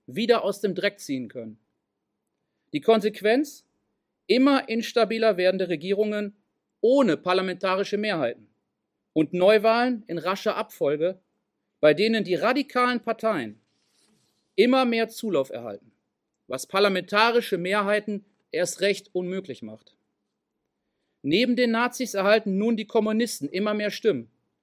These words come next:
die den Menschen ebenfalls Lohn und Brot versprechen. Doch eine Lösung haben auch sie nicht anzubieten. Hitler greift alles an, was mit der Demokratie in Verbindung gebracht wird. Vom Parteiensystem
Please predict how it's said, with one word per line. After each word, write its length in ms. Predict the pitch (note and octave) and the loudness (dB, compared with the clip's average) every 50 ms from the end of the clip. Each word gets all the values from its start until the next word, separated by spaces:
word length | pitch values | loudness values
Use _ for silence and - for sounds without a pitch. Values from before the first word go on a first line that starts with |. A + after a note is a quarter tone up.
| _ _ _ _ _ _ | _ _ _ _ _ _
die 80 | - D3 | -2 2
den 160 | F3 F3 F3 | 2 2 2
Menschen 460 | F#3 G#3 A#3+ B3 - - B3+ B3 - | 2 0 0 -2 -2 -2 -4 -4 -2
ebenfalls 560 | - F#3+ G#3+ A#3 A3 G#3 - G3+ F3 E3+ E3+ - | -2 -2 -2 -2 -2 -4 -2 0 0 0 -2 -2
Lohn 320 | F3+ F3+ F#3 G#3+ A3 A3 | 2 4 4 4 2 0
und 140 | G#3+ G#3 G3+ | -4 -6 -4
Brot 240 | - E3+ G3 F#3+ F#3+ | -2 -2 -2 -2 -2
versprechen. 580 | G3+ F#3 - - F3+ F#3+ F3 - - G2+ - _ _ _ _ _ _ _ _ _ _ _ _ _ _ _ _ _ _ _ _ _ - | -4 -8 -6 -6 -6 -6 -6 -6 -8 -16 -20 _ _ _ _ _ _ _ _ _ _ _ _ _ _ _ _ _ _ _ _ _ 2
Doch 120 | - F3 F3 | 2 2 4
eine 200 | F3 F#3 F#3 F3 | 4 2 4 4
Lösung 600 | F3 G3+ B3 C4+ B3 E3+ E3 E3 F3 F#3+ F#3+ - _ _ _ _ _ _ - | 4 4 4 4 2 2 0 -2 -2 -4 -8 -12 _ _ _ _ _ _ -6
haben 220 | - D#3 E3+ F#3 E3+ | -2 -2 -2 -2 -2
auch 160 | F3 F3+ D3 | -4 -6 -6
sie 360 | - D#3+ G#3 A3 G#3+ G3+ G#3 | -6 -6 -6 -6 -6 -8 -8
nicht 360 | - D#3+ G3+ A3 G#3 - - - | -8 -6 -6 -6 -6 -8 -12 -12
anzubieten. 580 | G3 G3 - - C3 A2+ B2 G#2+ - A2 G#2+ _ _ _ _ _ _ _ _ _ _ _ _ _ _ _ _ _ _ _ _ _ _ _ _ _ _ _ _ _ _ _ _ _ _ _ _ _ _ _ _ _ _ _ _ _ _ _ | -12 -10 -10 -10 -12 -10 -12 -14 -16 _ -20 _ _ _ _ _ _ _ _ _ _ _ _ _ _ _ _ _ _ _ _ _ _ _ _ _ _ _ _ _ _ _ _ _ _ _ _ _ _ _ _ _ _ _ _ _ _ _
Hitler 520 | - G3+ B3+ - C4 C4+ C#4 C#4+ D#4 C#4 - | 4 4 4 4 2 0 0 0 -2 -6 -6
greift 340 | F3 F3+ G#3 A3 G#3+ - _ | -2 0 0 0 0 -2 _
alles 340 | - G3+ A3 G3+ F3+ - - | 0 2 2 2 2 0 -2
an, 260 | - D#3+ D3 A#2+ A2 - | -8 -6 -6 -8 -8 -8
was 180 | - C3+ - | -10 -10 -8
mit 140 | F3 E3+ D#3+ | -8 -6 -4
der 80 | F#3 E3 | -4 -2
Demokratie 580 | D3+ F3 F3+ F3+ F3+ - F3+ D#3+ - - G3+ | -2 -2 -4 -4 -4 -4 -4 -4 -4 -4 -6
in 100 | G3+ G3+ | -4 -4
Verbindung 380 | - G3 E3 G3 A3+ A3+ G3 D#3+ | -4 -2 0 0 0 0 0 -4
gebracht 360 | C3 A2+ A#2+ B2+ A#2+ - _ | -4 -6 -6 -10 -10 -10 _
wird. 260 | - A#2 A2 - _ _ _ _ _ _ _ _ _ _ _ _ _ _ _ _ | -16 -14 -14 -16 _ _ _ _ _ _ _ _ _ _ _ _ _ _ _ _
Vom 200 | _ - E3 D#3 | _ 0 0 2
Parteiensystem 1040 | D#3+ E3 D3 - - F#3 G#3 B3 B3+ G#3+ A#3 A#3 - - - A#3+ A#3 A#3 A#3 G#3 _ | 0 -2 -2 0 2 2 4 4 2 0 -2 -6 -6 -4 -2 -2 0 -2 -2 -6 _